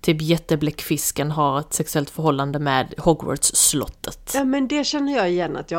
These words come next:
Speaker 2: har hört någonting om jättebläckfisken i sjön och någonting.
Speaker 1: Du har inte
Speaker 2: Men
Speaker 1: råkat läsa den.
Speaker 2: Nej, jag har inte råkat läsa någonting. <laughs> Okej, om, men, men innan, som så här sista grej då.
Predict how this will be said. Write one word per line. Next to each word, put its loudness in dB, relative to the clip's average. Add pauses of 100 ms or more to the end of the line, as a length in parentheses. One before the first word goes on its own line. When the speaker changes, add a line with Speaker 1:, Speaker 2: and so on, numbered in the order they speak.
Speaker 2:
har -4
hört -6
någonting -6
om -8
jättebläckfisken -10
i -10
sjön -12
och -6
någonting. -10 (100)
Speaker 1:
Du -6
har 2
inte 2
Speaker 2:
Men 4
Speaker 1:
råkat 2
läsa 2
den. 0 (100)
Speaker 2:
Nej, 0
jag 2
har 4
inte 0
råkat 0
läsa 2
någonting. 2 (340)
<laughs> 0
Okej, 6
om, 4
men, 2
men 2
innan, 0
som -2
så -4
här -2
sista -4
grej 0
då. -4